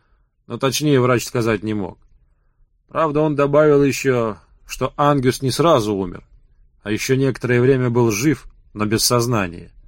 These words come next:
Во всяком случае, известно, что Ангус уже лег в постель, когда это с ним случилось. А откуда это могло быть известно?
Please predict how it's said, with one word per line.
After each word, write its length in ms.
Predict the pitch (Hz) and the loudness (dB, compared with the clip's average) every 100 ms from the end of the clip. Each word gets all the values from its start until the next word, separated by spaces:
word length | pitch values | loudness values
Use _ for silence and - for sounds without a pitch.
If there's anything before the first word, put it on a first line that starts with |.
| - _ _ _ _ _ _ _ _ _ | -20 _ _ _ _ _ _ _ _ _
Во 100 | 104 | -12
всяком 300 | 156 139 151 | -8 -4 -4
случае, 560 | - 156 - 147 139 | 0 0 2 0 0
известно, 400 | 117 139 151 - | 0 2 0 0
что 260 | 131 - - | -6 -4 0
Ангус 400 | 147 143 127 - | 0 2 -2 -2
уже 360 | 139 107 139 131 | -4 2 2 4
лег 260 | 139 131 | 2 0
в 80 | - | -4
постель, 540 | 131 123 - 143 98 - - _ | -4 -4 -2 0 0 -4 -20 _
когда 260 | - 101 107 | -12 -8 0
это 180 | 117 - | 0 -2
с 80 | - | -8
ним 120 | 113 | -8
случилось. 600 | - 110 - 101 85 - - _ _ _ _ _ _ _ _ | -6 -6 -4 -6 -6 -18 -20 _ _ _ _ _ _ _ _
А 160 | 107 127 | -6 -6
откуда 380 | 127 180 151 | -6 -2 2
это 180 | 117 - | 2 0
могло 280 | 123 113 120 | -2 2 2
быть 180 | 110 120 | 0 -2
известно? 520 | 120 127 110 - 98 | -4 -2 -4 -6 -18